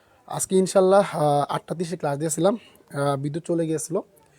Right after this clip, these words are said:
তার জন্য আন্তরিকভাবে দুঃখিত। আহ, প্রিয় চাকরি প্রত্যাশী ভাই বোন, যারা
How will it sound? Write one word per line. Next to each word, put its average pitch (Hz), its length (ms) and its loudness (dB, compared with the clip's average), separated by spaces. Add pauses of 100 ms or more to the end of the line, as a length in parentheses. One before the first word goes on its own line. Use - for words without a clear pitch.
(520)
তার 170 220 4
জন্য 180 240 2
আন্তরিকভাবে 160 380 2
দুঃখিত। 151 380 -4
আহ, 220 80 4 (480)
প্রিয় 160 140 -4
চাকরি 175 180 -2
প্রত্যাশী 170 320 -6
ভাই 156 160 -2
বোন, 220 160 -6 (280)
যারা 147 420 0